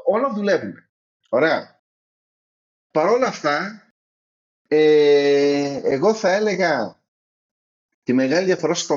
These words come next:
match από τους Buccaneers δεν ήταν τόσο πολύ στην επίθεση, αλλά το έκανε η άμυνά τους, ε, που ο Ντόλ έκα-, ο Ball έκανε,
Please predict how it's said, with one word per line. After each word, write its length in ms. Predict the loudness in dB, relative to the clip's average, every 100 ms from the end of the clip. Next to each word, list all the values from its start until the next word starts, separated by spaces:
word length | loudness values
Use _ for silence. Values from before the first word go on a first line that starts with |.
| 0
match 140 | -2
από 120 | -2 -6
τους 100 | -4
Buccaneers 400 | -2 -2 -2 0
δεν 120 | -2
ήταν 140 | -2 -4
τόσο 180 | -8
πολύ 140 | -10 -10
στην 160 | -4
επίθεση, 720 | -4 -2 -4 -2 -2 -2 -4 _ _ _ _ _ -8
αλλά 240 | -4 -2
το 80 | -4
έκανε 220 | -4 -2
η 60 | -2
άμυνά 420 | -2 -2 -2 -2
τους, 480 | -2 -2 -8 -12 _ _ _ _ _ _ _ _ _ _
ε, 380 | -6 -2 -2
που 180 | -4 -4
ο 60 | -4
Ντόλ 280 | 0 2 2
έκα-, 300 | 0 0 0
ο 300 | 0 -2 0
Ball 180 | 0 0
έκανε, 360 | -2 -2 -2